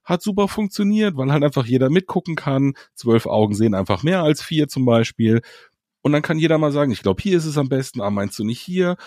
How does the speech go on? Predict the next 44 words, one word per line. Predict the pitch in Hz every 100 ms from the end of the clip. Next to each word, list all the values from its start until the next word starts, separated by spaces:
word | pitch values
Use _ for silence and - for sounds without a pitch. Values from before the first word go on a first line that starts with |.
| - -
Und | 151
dann | 156
kann | 175
man | 170
das | 165 -
richtig | 160 - 160
schön | - 156
miteinander | 151 143 143 151
ausdiskutieren. | 156 - 139 - 113 107 110
Und |
genau | 127 135 131
das | 135 139 - -
hat | 123
mir | 113
so | 107
viel | - 104
Spaß | - 170 -
gemacht. | 82 82 147 - - -
Und | - 143
genau | 120
das | 107 107 -
war | 90 90
halt | 98
beim | 95 104
Duell | 123 90 90
dann | 92
zum | - 101
Beispiel | - 104
einfach | 95 117
nicht | 117 151
mehr | 147
da, | 98 90 78
weil | 78
da | 76
hat | 80
sich | 98 87
einfach | 87 90
jeder | 90 85
angeschwiegen | 95 104 - 95 95
und | 82
sein | 82
eigenes | 78 80 82 -
Dorf | 76 78 -
gebaut. | 67 76 98